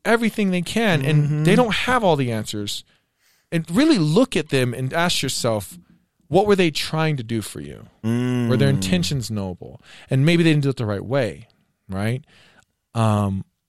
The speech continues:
Speaker 1: it could be argued, um, my parents, I looked at my parents as, you know, my siblings could pota-, sometimes feel my parents were absent,
Speaker 2: Mm.
Speaker 1: right? They weren't there enough. But I saw it. My parents both had two jobs.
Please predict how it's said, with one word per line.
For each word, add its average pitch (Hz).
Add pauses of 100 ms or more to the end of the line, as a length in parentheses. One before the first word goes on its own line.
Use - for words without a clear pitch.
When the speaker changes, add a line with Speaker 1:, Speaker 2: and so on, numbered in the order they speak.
(160)
Speaker 1:
it 131
could 139
be 127
argued, 117
um, 101
my 151
parents, -
I 113
looked 117
at 110
my 104
parents 95
as, 92 (640)
you 110
know, 98
my 107
siblings 117 (220)
could - (100)
pota-, -
sometimes 110
feel 117
my 107
parents 104
were 92 (720)
absent, 139 (180)
Speaker 2:
Mm. 120
Speaker 1:
right? 104 (400)
They 135
weren't 139
there 147
enough. 101
But 147 (140)
I 208
saw 104
it. 85
My 113
parents 123
both 120
had 104
two 101
jobs. 117